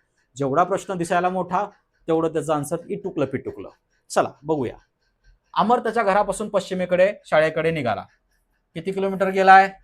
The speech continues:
चार किलोमीटर, बरोबर आहे. चालत गेला आणि तिथून दोन किलोमीटर उत्तरेकडे बँकेत गेला. शाळा इथं आहे, इथं आली बँक,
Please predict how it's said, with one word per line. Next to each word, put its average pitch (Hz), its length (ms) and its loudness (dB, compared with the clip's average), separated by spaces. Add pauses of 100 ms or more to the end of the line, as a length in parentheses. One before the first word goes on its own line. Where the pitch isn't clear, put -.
(500)
चार 165 220 6
किलोमीटर, 104 520 -8 (640)
बरोबर 190 320 2
आहे. 110 120 -2 (580)
चालत 190 260 4
गेला 185 200 2
आणि 190 140 2
तिथून 202 380 -2
दोन 202 220 2
किलोमीटर 202 340 -2
उत्तरेकडे 196 540 -2
बँकेत 160 340 -2
गेला. 113 300 -8 (300)
शाळा 170 380 6
इथं 165 240 -2
आहे, 165 120 0 (640)
इथं 147 180 -2
आली 170 180 4
बँक, 165 360 2